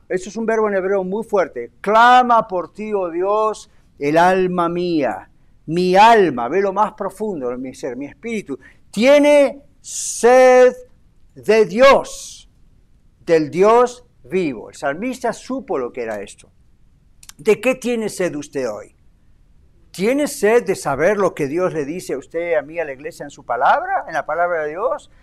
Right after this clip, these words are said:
¿O la otra sed de cosas materiales y de filósofos y psicólogos? Esa sed puede más que esta sed.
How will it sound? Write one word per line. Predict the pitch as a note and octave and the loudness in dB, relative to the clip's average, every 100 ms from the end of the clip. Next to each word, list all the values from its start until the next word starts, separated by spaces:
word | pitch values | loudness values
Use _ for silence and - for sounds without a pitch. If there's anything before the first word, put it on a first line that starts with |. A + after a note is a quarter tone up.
| _ _ | _ _
¿O | E3 F3 E3+ | 0 2 2
la | E3 | 2
otra | G3 A#3+ A#3 G3 E3 | 4 2 2 -2 -2
sed | - G3+ G3+ | -4 -2 -2
de | F3+ F3 | -4 -8
cosas | F#3 - F3+ | -10 -6 -8
materiales | E3+ D3 C#3+ C#3+ G#3+ B3 A#3+ A3 G#3+ | -8 -10 -6 2 4 4 2 0 -2
y | E3+ | -10
de | C#3 C#3 C3 - _ | -6 -6 -6 -16 _
filósofos | - D3+ A3+ B3 - G3+ - E3 - | -8 0 2 2 0 -6 -4 -6 -6
y | D3+ | -12
psicólogos? | D3+ - F#3+ B3 G#3+ F#3 F3 | -14 -2 2 2 2 -2 -6
Esa | F3 F#3+ G#3 | -4 -2 -4
sed | - G#3 G#3 | 0 -2 0
puede | G#3+ G3+ | 0 0
más | F3+ F3+ | -2 -6
que | - | -4
esta | F3+ - D#3 | -6 -6 -6
sed. | F3+ F#3 C4 | 0 2 2